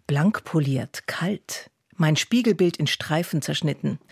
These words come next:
Eure dunklen Schenkel wohlriechend vom Wacholderöl, fest vom Umschließen der dampfenden Flanken eurer Streithengste."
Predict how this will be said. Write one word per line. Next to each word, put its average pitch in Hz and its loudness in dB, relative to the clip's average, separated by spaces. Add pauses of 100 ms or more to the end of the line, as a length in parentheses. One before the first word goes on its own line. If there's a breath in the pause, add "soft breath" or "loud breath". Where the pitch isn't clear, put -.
(520 loud breath)
Eure 170 4
dunklen 226 2
Schenkel 185 0
wohlriechend 175 2
vom 147 0
Wacholderöl, 151 2 (340 loud breath)
fest - -4
vom - -4
Umschließen 170 0
der 147 2
dampfenden 147 0
Flanken 160 0
eurer 139 0
Streithengste." - -6